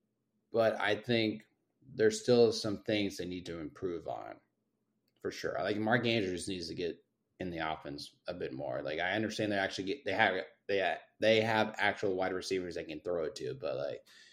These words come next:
it's okay to throw it to Mark Andrews, and also Mark Andrews catch the ball once in a while. Why don't you?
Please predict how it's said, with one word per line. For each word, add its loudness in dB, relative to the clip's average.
it's -6
okay 6
to -8
throw 8
it 6
to 0
Mark 2
Andrews, 0
and -2
also -2
Mark 0
Andrews 0
catch -4
the -16
ball -8
once -14
in -10
a -10
while. -6
Why -8
don't -8
you? -6